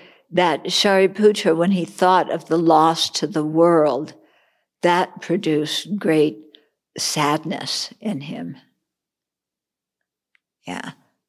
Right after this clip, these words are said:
No, it wasn't that he was attached to the Buddha after all. It, 'cause Shariputra was an arhat. An arhat has no attachment, and they've eliminated attachment in such a way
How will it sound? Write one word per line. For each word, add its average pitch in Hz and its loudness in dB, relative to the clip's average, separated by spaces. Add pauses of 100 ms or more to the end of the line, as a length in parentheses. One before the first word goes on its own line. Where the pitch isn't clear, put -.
No, 151 -4
it 123 -8
wasn't 170 0
that - -16
he 147 -8
was 143 -10
attached - -12
to 143 -10
the 139 -12
Buddha 127 -10
after 151 -12
all. - -12 (560)
It, 185 -6
'cause 233 -2
Shariputra 262 -2
was 226 0
an 170 -6
arhat. 214 -2 (760)
An 180 -2
arhat 196 0
has - -6
no 170 2
attachment, 165 -4 (340)
and 160 -4
they've 160 -4
eliminated 170 2
attachment - -8
in 160 -8
such 175 -4
a 170 0
way 156 -2